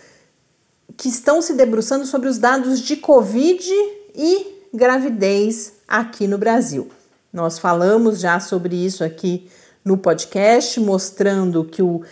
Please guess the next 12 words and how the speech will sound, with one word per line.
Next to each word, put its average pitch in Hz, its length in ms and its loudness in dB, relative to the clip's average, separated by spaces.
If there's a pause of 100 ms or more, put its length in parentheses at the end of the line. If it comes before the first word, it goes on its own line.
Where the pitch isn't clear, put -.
(160)
a 185 80 0
mortalidade 220 1400 0 (220)
entre 214 400 0
as 190 120 2
mulheres 175 440 0
grávidas 180 880 2
e 180 60 -2
no 180 280 -2 (280)
pós-parto 175 760 0
aqui 233 240 -2
no 277 80 2
Brasil, 220 580 0